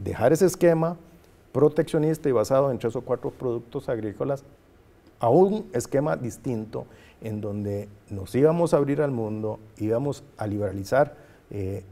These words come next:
la política comercial e íbamos a empezar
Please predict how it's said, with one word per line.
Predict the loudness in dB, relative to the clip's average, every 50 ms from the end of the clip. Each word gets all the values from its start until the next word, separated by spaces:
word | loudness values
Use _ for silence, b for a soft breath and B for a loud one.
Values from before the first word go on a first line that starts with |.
| -16 -12
la | -8 -8 -6 -6 -6 -6 -6
política | -8 -8 -8 -6 -6 -4 -2 -2 0
comercial | 0 0 -2 -4 -4 -4 -4 -2 -2 -2 -2 -4 -6 B B B B B -20 _ _ -6
e | -2 2
íbamos | 4 6 6 6 6 4 2 -2 -4 -6 -6
a | -4 -2 -2
empezar | -2 -4 -4 -6 -4 0 2 2 2 2 0